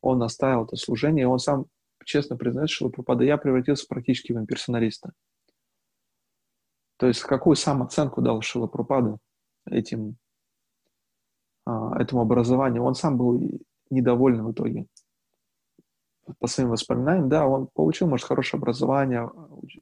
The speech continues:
а, общался с интеллигентными людьми, его обучали англичане. Но сам, в конце концов, Шрила Прабхупада вспоминает, что это не, неблагоприятно сказалось на моём сознании Кришны. Сам Шрила Прабхупада,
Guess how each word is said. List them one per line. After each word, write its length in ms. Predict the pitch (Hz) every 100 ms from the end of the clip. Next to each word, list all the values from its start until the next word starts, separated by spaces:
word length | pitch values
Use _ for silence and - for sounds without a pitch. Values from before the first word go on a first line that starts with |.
| -
а, 260 | 127 123 - _ -
общался 460 | 117 - 139 -
с 140 | - -
интеллигентными 680 | - 123 123 139 131 120 113
людьми, 380 | 120 123 135
его 380 | 123 117 120 117 -
обучали 480 | 120 120 - 131
англичане. 640 | 120 110 117 - 135 127 123 _ _ _
Но 80 | -
сам, 220 | 123 160
в 20 | 165
конце 260 | 127 -
концов, 300 | - 117 127
Шрила 180 | - 127
Прабхупада 360 | 117 120 123 117
вспоминает, 560 | - 120 127 156 143 - _ _
что 200 | - 143
это 100 | 135
не, 240 | 131 143 -
неблагоприятно 1120 | 135 147 131 120 117 117 185 185 135 127 123
сказалось 520 | - - 123 123 123
на 80 | -
моём 220 | 120 117
сознании 400 | 113 120 117 113
Кришны. 340 | 107 123 107 -
Сам 200 | - 123
Шрила 240 | - -
Прабхупада, 520 | 123 - - 143 147